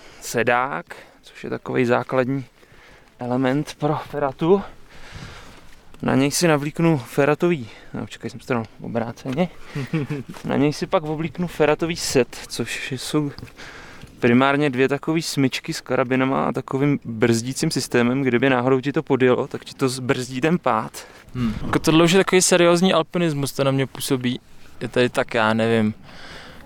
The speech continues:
Speaker 2: patnáct lidí před náma.
Speaker 1: Zpět jsme vyrazili tady z údolí pod náma z takových dvou tisíc dvě stě, možná trochu víc.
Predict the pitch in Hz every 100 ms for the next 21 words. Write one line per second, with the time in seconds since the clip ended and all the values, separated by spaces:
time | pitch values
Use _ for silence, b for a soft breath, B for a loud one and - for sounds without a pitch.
0 | B - - 123 120 117 120 117 131 -
1 | 135 135 135 143 143 147 156 B B B
2 | B B B B B B - - - 156
3 | - 214 143 135 127 143 156 156 156 151
4 | - - - - 131 127 139 - 131 127
5 | 131 131 139 123 - 131 127 117 120 123
6 | 139 131 - - 117 110 110 - - 123
7 | 139 156 - B B B B B - 117
8 | 107 110 110 113 123 107 113 -